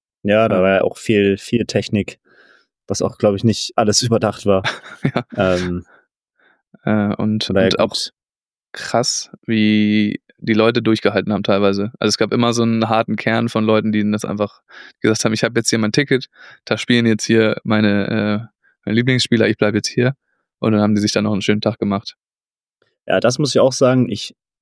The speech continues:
Speaker 1: muss ehrlich sagen, ich hätte die Stimmung noch besser erwartet.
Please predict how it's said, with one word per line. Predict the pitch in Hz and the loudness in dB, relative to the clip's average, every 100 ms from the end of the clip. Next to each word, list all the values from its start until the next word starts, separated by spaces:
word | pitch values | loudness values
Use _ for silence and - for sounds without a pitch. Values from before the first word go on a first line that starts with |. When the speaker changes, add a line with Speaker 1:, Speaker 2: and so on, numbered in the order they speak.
| _ | _
Speaker 1:
muss | 117 110 | -2 2
ehrlich | 113 135 131 | 2 2 2
sagen, | 135 131 123 | 2 4 2
ich | - | 0
hätte | 123 120 | 0 0
die | 104 | -2
Stimmung | - - 131 143 151 156 160 _ _ _ _ _ _ | -6 -2 0 2 0 -2 -8 _ _ _ _ _ _
noch | 107 113 - _ _ _ _ _ _ | -2 -2 -6 _ _ _ _ _ _
besser | - - 156 | -2 0 0
erwartet. | 127 139 139 170 220 - | 2 2 0 -2 -2 -10